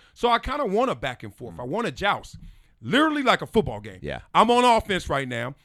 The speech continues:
Speaker 1: Now it's your turn to get the ball. You're on offense,
Speaker 2: Yeah.
Speaker 1: and I'm gonna defend my point, et cetera, right? We go through these exchanges. But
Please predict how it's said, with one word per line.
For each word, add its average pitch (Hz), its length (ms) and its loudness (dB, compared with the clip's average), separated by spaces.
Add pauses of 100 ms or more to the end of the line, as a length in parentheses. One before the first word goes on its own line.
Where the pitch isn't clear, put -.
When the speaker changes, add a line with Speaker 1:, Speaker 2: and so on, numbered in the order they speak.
(160)
Speaker 1:
Now 170 220 2
it's 196 120 -2
your 262 100 4
turn 190 220 0
to 131 80 -8
get 131 120 -4
the 117 40 -8
ball. 104 360 -6
You're 269 200 0
on 196 140 0
offense, 117 400 -6
Speaker 2:
Yeah. 69 60 -6
Speaker 1:
and 143 80 -6
I'm 170 60 -2
gonna 202 100 -4
defend 220 360 -4
my 262 160 -4
point, 135 320 -4
et - 100 -14
cetera, 143 400 -6
right? 143 260 -6 (220)
We 165 120 -2
go 190 220 0
through 185 200 -6
these 170 240 -4
exchanges. 185 720 -6 (560)
But 208 320 2